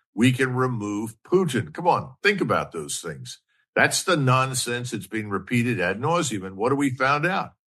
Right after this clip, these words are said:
Russia has an abundance of resources, mineral,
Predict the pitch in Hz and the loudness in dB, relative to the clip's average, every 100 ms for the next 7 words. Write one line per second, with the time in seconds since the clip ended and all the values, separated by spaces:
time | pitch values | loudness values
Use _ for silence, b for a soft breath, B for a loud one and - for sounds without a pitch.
0 | _ _ _ _ _ 98 107 156 165 160 | _ _ _ _ _ 0 4 4 4 0
1 | 131 123 120 110 113 113 _ 120 156 151 | 2 0 0 -6 -8 -12 _ 4 6 4
2 | 147 135 131 120 120 - 139 143 123 82 | 0 -2 -4 -2 -4 -2 -2 -4 -6 -12
3 | - - _ _ _ 110 143 143 139 135 | -14 -16 _ _ _ 4 6 6 4 4
4 | 131 - | 0 -4